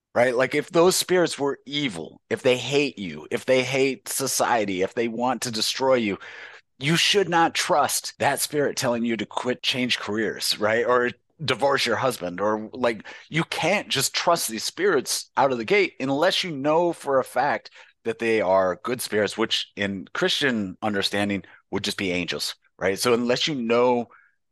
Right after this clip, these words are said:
they're an angel from God, you should not be trusting them. And yet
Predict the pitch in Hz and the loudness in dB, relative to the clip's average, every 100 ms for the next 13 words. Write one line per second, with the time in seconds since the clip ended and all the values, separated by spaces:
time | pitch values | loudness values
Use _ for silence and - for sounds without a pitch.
0 | - 107 104 104 - 101 95 101 107 101 | -4 0 0 0 -2 -2 -2 -2 -2 -2
1 | 101 95 80 78 78 - - _ _ _ | -4 -4 -2 -2 -4 -8 -20 _ _ _
2 | - 98 101 - 107 92 90 85 - 82 | -10 -4 -2 0 0 0 -2 -2 -6 -8
3 | - 95 - 76 73 78 78 - - _ | -4 -6 -6 -12 -12 -12 -14 -20 -20 _
4 | 98 98 95 101 107 - | -6 -4 0 0 0 -2